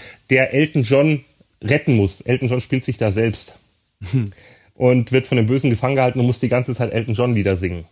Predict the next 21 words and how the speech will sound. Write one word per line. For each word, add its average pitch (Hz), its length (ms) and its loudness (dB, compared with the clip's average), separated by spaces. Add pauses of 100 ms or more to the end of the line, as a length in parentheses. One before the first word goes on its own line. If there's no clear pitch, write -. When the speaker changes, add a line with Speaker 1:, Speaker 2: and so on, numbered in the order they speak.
(580)
Speaker 1:
Und, 120 880 2
ähm, 110 320 2
dabei 151 340 2
haben 147 140 0
die 143 40 0
sich 131 140 -4
kennengelernt 160 460 0
und 120 80 0
da 131 100 0
hat 139 120 -2
Elton 120 200 -4
John 131 180 -2
gesagt, 127 300 0
er 120 60 0
möchte 117 320 -2
bitte, 113 240 -2
dass 107 160 -2
er 110 260 2
Elton 104 260 -2
John 104 200 -2
spielt, 104 360 -4